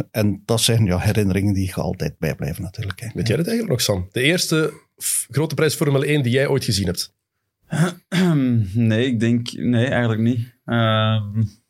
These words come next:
Speaker 3: ik eens denken, hè. Ik weet wel, denk ik, achtennegentig in Spa met, dat gro-, met de grote startcrash.
Speaker 1: Ja.
Speaker 3: Dat weet ik nog heel levendig. Dat is iets, dat is zoiets dat is bijgebleven.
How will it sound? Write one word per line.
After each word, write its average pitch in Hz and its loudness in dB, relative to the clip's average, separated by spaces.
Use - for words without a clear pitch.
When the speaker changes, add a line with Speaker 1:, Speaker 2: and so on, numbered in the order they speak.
Speaker 3:
ik 117 -6
eens 107 2
denken, 110 2
hè. 117 0
Ik 117 0
weet 107 -2
wel, 117 0
denk 120 0
ik, 110 -2
achtennegentig 160 0
in 160 2
Spa 165 2
met, 160 0
dat 123 -2
gro-, 127 0
met 117 0
de 120 2
grote 123 0
startcrash. 156 0
Speaker 1:
Ja. 151 0
Speaker 3:
Dat 120 0
weet 135 0
ik 131 -4
nog 123 -2
heel 123 2
levendig. 139 2
Dat 117 0
is 113 2
iets, 110 0
dat 113 -4
is - -4
zoiets 107 -4
dat 104 0
is 104 -2
bijgebleven. 135 0